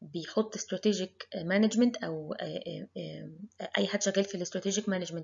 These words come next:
أو بيحط strategic plan لازم يبقى عارفها. أول حاجة ال competitive advantage، ودي أكيد انتوا خدتوها قبل كده كتير. آه، simply هي الحاجة اللي بتميز الشركة، الحاجة اللي الشركة بتعملها أفضل من ال competitors،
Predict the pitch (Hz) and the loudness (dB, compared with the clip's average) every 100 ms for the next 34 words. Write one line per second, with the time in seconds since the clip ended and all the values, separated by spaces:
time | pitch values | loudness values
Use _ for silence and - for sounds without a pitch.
0 | - 214 226 202 175 214 220 202 - 180 | 4 8 8 6 0 0 -2 -4 -4 2
1 | 214 196 196 - 208 269 330 - - - | 4 4 -2 0 4 4 2 -6 -20 -18
2 | - 196 220 196 180 156 160 - - 226 | -2 4 6 6 4 -2 -2 -4 2 4
3 | 226 233 240 294 - - _ - 208 196 | 4 2 4 2 -2 -14 _ -4 0 0
4 | 185 226 226 208 170 165 160 170 - - | 4 4 4 2 -2 -4 -6 -10 -12 -12
5 | - 185 214 220 214 214 220 202 196 214 | -4 4 6 6 4 4 2 -2 2 2
6 | 175 165 196 202 - 262 - - - - | 2 0 0 0 2 2 2 -6 -20 -20
7 | - - _ 214 202 196 196 214 233 226 | -20 -20 _ 8 8 8 6 4 4 6
8 | 233 208 - 208 214 202 196 208 208 208 | 8 6 4 4 6 6 6 6 8 8
9 | 175 - - 247 - - - 196 202 175 | 6 0 0 -2 -4 -6 -2 2 4 4
10 | 196 196 208 170 170 196 202 - 185 202 | 0 0 -2 0 2 2 2 0 4 4
11 | 185 196 190 - 165 196 208 214 202 | 6 4 4 0 0 0 2 0 0